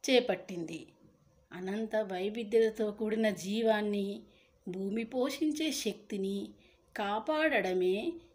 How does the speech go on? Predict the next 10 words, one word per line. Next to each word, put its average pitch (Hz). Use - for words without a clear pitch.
ఈ 269
ఉద్యమం 247
యొక్క 185
ముఖ్య 220
ఉద్దేశం. 180
కాలక్రమంలో 214
ఈ 254
ఉద్యమం 208
సుస్థిర 294
అభివృద్ధి 208